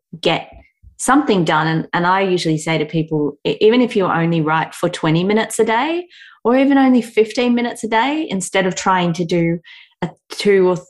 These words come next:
like a three hour chunk on the weekend or something, you may make more progress that way. And if you only get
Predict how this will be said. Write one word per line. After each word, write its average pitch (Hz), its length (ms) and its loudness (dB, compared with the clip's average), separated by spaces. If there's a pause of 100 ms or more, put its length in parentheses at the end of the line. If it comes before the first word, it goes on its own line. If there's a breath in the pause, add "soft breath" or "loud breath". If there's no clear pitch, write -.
like 180 220 -2
a 180 80 0
three 185 360 -2
hour 170 240 -2
chunk 170 380 -4
on 175 100 -2
the 160 80 0
weekend 175 460 -2
or 208 60 -4
something, 151 460 -2
you 170 140 0
may 202 200 0
make 170 360 -4
more 151 160 -2
progress 151 540 -4
that 180 260 0
way. - 320 -8 (400 soft breath)
And 196 160 2
if 202 140 0
you 226 180 4
only 254 240 4
get 226 320 -2